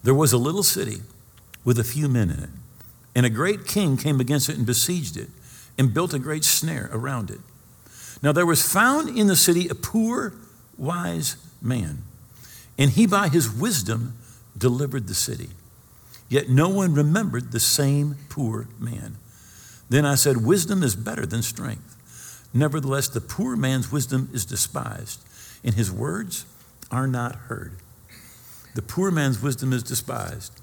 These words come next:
and his words are not hear-, heard. You may have never thought of it this way, but one of the purposes of finances is influence.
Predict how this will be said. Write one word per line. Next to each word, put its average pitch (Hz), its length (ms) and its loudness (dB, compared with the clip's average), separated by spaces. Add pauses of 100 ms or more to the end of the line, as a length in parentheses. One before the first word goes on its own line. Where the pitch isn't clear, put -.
(120)
and 104 80 0
his 87 160 0
words 78 500 -6 (220)
are 110 120 -2
not 92 200 -4
hear-, - 320 -10
heard. 113 220 -6 (960)
You 147 180 4
may 240 180 4
have 147 120 4
never 147 240 0
thought 143 280 -4
of 104 100 -6
it 95 100 -6
this 90 180 -8
way, 98 160 -4
but 92 220 -6
one 135 320 0
of 226 120 -4
the 127 80 -2
purposes - 920 -8 (880)
of - 80 -2
finances - 960 -4 (520)
is - 140 -2
influence. - 720 -2